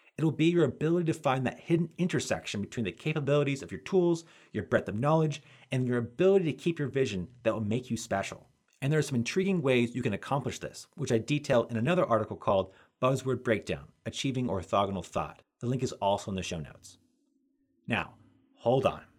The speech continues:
I know that you might be counter-arguing that, "Wouldn't deeply understanding my tools like Cortex or the programming language it's coding in help me?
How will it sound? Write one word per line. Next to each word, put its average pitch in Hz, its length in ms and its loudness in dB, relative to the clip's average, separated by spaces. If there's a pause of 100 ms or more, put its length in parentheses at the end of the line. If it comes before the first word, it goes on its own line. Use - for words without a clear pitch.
(300)
I 127 140 -2
know 190 220 4
that 175 180 2
you 135 100 -4
might 131 300 -2
be 165 100 0
counter-arguing 107 800 -2
that, 92 300 2 (320)
"Wouldn't 175 320 0
deeply 147 360 0
understanding 135 460 0
my 110 100 2
tools 117 440 -2
like 87 100 -8
Cortex 107 480 0
or 113 60 0
the - 60 -8
programming 127 500 2
language 104 360 -2
it's - 160 -14
coding 147 360 4
in 90 200 -2 (380)
help - 340 2
me? 190 260 0